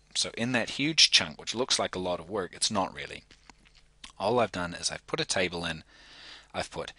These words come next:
headings for my table, I've separated them so I can style them individually, and then I've put new rows in, and in each row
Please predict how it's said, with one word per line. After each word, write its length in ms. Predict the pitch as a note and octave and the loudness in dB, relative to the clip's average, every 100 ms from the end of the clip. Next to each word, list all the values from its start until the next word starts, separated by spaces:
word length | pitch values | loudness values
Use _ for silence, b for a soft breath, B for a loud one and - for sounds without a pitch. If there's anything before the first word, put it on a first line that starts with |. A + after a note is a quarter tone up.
| b b | b b
headings 480 | - A#2+ C#3 C3 - | 4 4 4 2 2
for 160 | - | 0
my 140 | F2 D#2 | -6 -2
table, 520 | - F2 F2 F2 E2+ B B B B | 0 2 2 0 -2 B B B B
I've 260 | F3 - - - | -4 -4 -6 2
separated 680 | - - C#3 - A2+ G2+ F#2 | 6 8 6 2 2 2 0
them 140 | F#2 | 4
so 160 | - F2 | 4 4
I 60 | |
can 160 | E2 E2 | 0 4
style 460 | - - F#2+ G2 F#2+ | 4 6 6 8 6
them 120 | E2+ | 2
individually, 840 | E2 D#2+ F2 A2+ A#2 D#2+ D#2 B2 - B B B B | -6 -2 0 2 2 0 -2 -6 -10 B B B B
and 100 | G2+ | -2
then 140 | F#2+ F2+ | 0 0
I've 160 | E2+ | -2
put 280 | - G2+ - - _ _ _ | 0 -2 -2 -10 _ _ _
new 340 | F#2+ G2+ C3+ C#3 | -6 0 2 2
rows 400 | G#2+ G2 F#2+ - | 4 4 4 2
in, 280 | F2+ F#2 - _ - | 0 -2 -8 _ -4
and 140 | F#2 | -2
in 100 | F#2 | -2
each 280 | G#2 C3 - | -2 2 4
row 380 | F2+ F2 F2 | 4 0 0